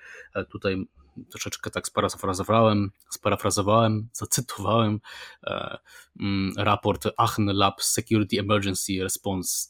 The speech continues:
Center, asec. Em, Shellbot jest instalowany na serwerach, które mają jakby słabe uwierzytelnienie, e, ale dopiero po tym, jak, e,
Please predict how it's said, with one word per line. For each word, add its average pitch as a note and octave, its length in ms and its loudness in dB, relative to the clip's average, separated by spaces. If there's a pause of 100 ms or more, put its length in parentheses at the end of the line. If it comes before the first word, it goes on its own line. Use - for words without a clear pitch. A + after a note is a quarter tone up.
Center, G2 440 -2 (100)
asec. - 260 0 (540)
Em, G#2+ 300 2
Shellbot D3+ 560 6
jest B2 220 4
instalowany A#2 500 6
na A2 100 6
serwerach, A2 480 4
które A2 220 2
mają G2+ 440 4
jakby F#2 200 -2
słabe G2+ 320 2
uwierzytelnienie, G#2+ 920 4 (440)
e, A2 360 2
ale B2+ 160 6
dopiero A#2+ 320 4
po B2+ 160 4
tym, A#2+ 220 6
jak, A2 300 6
e, G#2+ 360 6